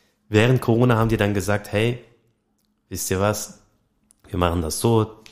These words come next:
dass wir uns ein bisschen zurückziehen, sodass die nächste Generation jetzt was machen kann. Mit Corona haben wir gesehen, dass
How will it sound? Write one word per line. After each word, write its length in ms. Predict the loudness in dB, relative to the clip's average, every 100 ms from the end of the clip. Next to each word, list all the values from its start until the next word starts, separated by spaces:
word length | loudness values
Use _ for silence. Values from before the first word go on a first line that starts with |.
| _
dass 300 | -8 -8 -2
wir 280 | 0 0 -2
uns 240 | -8 -8 -8
ein 40 |
bisschen 240 | -10 -8 -4
zurückziehen, 580 | -4 -4 -4 -4 -4 -8 -20 _
sodass 280 | _ -12 -10
die 100 | -4
nächste 280 | -4 -4 -4
Generation 720 | -4 -2 -4 -4 -4 -2 -2 -6 _ _ _ _ _ _ _ _
jetzt 220 | -12 -10 -8
was 160 | -8
machen 280 | -8 -10 -12
kann. 160 | -14 -18 _ _ _ _ _ -20
Mit 160 | -10
Corona 380 | -4 0 2 2
haben 140 | 0 -2
wir 80 |
gesehen, 440 | -2 -2 2 2 0 -8 -20 _ _
dass 480 | -8 -8 -8 -12